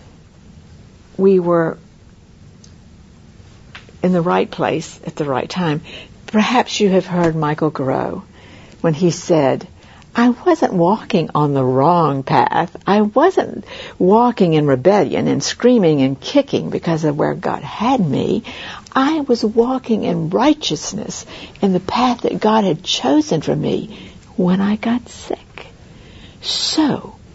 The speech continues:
today, walk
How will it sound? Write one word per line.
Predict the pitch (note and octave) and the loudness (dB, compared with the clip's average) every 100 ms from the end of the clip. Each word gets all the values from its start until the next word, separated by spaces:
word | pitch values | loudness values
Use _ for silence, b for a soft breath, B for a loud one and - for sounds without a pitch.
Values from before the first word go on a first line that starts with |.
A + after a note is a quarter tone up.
| B B B B B B B B B B B - - - - - - - - - - - - - | B B B B B B B B B B B -20 -20 -20 -20 -20 -20 -20 -20 -20 -20 -20 -20 -4
today, | G#3+ F#3+ D#3 - - - - - - - - - - - - - - - - - | 0 2 0 -4 -12 -18 -20 -20 -20 -20 -20 -20 -20 -20 -20 -20 -20 -20 -20 -16
walk | - F3+ F#3+ G3+ A#3 - | -6 -2 0 0 -2 -4